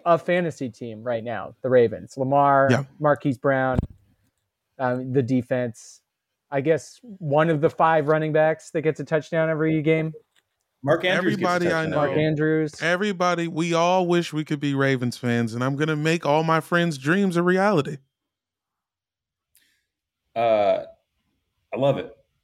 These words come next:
Speaker 3: I love that, that this is your personal interest. A lot of us were trying to destroy other people's happiness,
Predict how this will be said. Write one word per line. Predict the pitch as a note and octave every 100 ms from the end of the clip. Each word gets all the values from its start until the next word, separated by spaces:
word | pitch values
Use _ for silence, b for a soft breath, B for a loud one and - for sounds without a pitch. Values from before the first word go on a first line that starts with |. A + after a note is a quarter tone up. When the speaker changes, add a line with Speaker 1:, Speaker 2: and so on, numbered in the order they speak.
| _ _ _ _ -
Speaker 3:
I |
love | B2 C3+
that, | C3 A#2
that | A#2 C3
this | B2 -
is | A#2
your | A#2 A2 -
personal | - D3+ C#3+ B2+
interest. | B2 A#2 -
A | A#2+
lot | B2 D#3
of | D#3+ C#3+
us | C3+ C#3 - -
were | A#2
trying | C3+ B2 A2
to |
destroy | G2 G2+ - - B2+ C3 A#2+ G2+ F#2+ - -
other | A#2+ A2+ G#2
people's | B2+ A2 A2 F#2+ E2+
happiness, | - G#2+ G#2+ F2+ F2 D#2+ - -